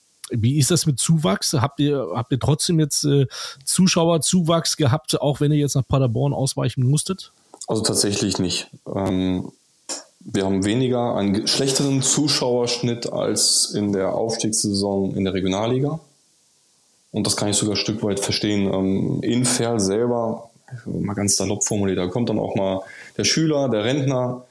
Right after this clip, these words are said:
Speaker 2: der sich nicht in den Bus schmeißen will oder wo die Eltern vielleicht auch nicht erlauben, nach Paderborn,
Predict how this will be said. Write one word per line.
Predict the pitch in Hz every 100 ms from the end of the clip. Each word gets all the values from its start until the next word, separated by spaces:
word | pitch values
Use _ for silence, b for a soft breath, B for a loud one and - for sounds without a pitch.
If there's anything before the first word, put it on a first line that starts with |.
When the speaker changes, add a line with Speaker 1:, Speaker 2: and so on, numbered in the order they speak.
| b b b
Speaker 2:
der | - 104 104
sich | 104 104
nicht | 135
in | 123
den | 110
Bus | 139
schmeißen | - 127 117 117 120 110
will | 117
oder | 110 101 101
wo | 104 107
die | 107
Eltern | 82 117 113 107
vielleicht | - 101
auch | -
nicht | 107 110 107
erlauben, | 101 101 107 110
nach | 104
Paderborn, | - - 104 110 110 110